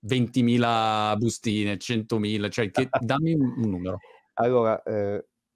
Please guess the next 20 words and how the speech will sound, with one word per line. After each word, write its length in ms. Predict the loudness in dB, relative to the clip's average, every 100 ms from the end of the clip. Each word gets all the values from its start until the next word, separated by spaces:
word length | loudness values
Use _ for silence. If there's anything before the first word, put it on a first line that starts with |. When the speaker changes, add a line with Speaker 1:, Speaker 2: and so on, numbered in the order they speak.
| _ -4
Speaker 2:
oggettivamente 760 | -2 0 0 -2 2 0 0 -2
non 200 | 0 -2
c'è 260 | 2 2 2
un 120 | -4
numero 260 | -6 -4 -4
magico 720 | -2 -2 -2 -6 0 0 0
ed 180 | -2 0
è 80 | 0
funzione 1000 | 0 -4 -4 -4 0 2 2 2 0 _ _
anche 420 | -2 -2 -2 -4
del, 800 | -2 -4 -2 -4 -4 -4 -8 -12 _ _ _
cioè, 160 | _ -20 _ _
del 460 | -20 -12 2 2 2
tipo 240 | -6 -2
di 80 | -2
soggetto. 320 | 0 2 4
Noi, 140 | 6 4
mm, 260 | 2 -14 -10
facciamo 300 | -8 -2 0
collezioni 720 | 0 -2 -2 2 2 4 2